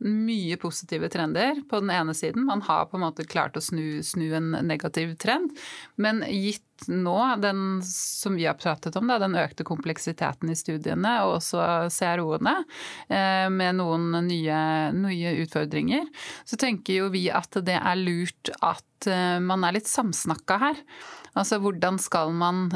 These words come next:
eh, fra Invento sin side, fra Biotech sin side, fra Pharma sin side, fra sykehusene sin side, fra departementet sin side, hvordan skal vi på må-, måte håndtere da,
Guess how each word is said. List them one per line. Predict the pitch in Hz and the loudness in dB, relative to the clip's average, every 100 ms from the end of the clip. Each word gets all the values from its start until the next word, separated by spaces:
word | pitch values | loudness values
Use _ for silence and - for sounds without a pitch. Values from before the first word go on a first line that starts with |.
| - | 0
eh, | 180 175 175 175 | 0 2 0 -2
fra | - 175 165 165 170 170 | 0 2 4 6 4 2
Invento | - 196 240 226 226 | 0 0 0 0 0
sin | 226 214 | 0 -2
side, | - 208 208 202 | 0 0 0 0
fra | - 151 151 | 2 2 2
Biotech | 165 196 214 214 - | 2 -2 0 -4 -4
sin | - | -4
side, | 190 196 180 185 | -2 -2 -2 -2
fra | 160 | -2
Pharma | 151 202 214 208 | 0 0 0 -2
sin | 208 202 | 0 -2
side, | 202 196 180 190 | -2 -2 0 -2
fra | 185 156 151 156 - - - - | 0 2 2 2 -4 -16 -18 -8
sykehusene | - 240 226 202 214 202 196 | -2 0 0 -2 0 0 0
sin | - 202 | 0 0
side, | 196 196 185 196 190 | 0 -2 0 0 0
fra | - 165 156 | 0 2 2
departementet | 156 143 143 143 175 208 226 220 | 0 -2 -4 -2 -2 0 0 0
sin | 220 | -2
side, | 214 196 196 | 0 0 0
hvordan | 196 175 | 0 0
skal | 165 185 | -2 -2
vi | 185 | -2
på | 196 | -2
må-, | 202 - - - | -2 -2 -8 -8
måte | 185 202 180 160 | -2 0 0 -2
håndtere | 175 - - 185 151 131 175 | -2 -2 -2 0 2 0 2
da, | 202 | -2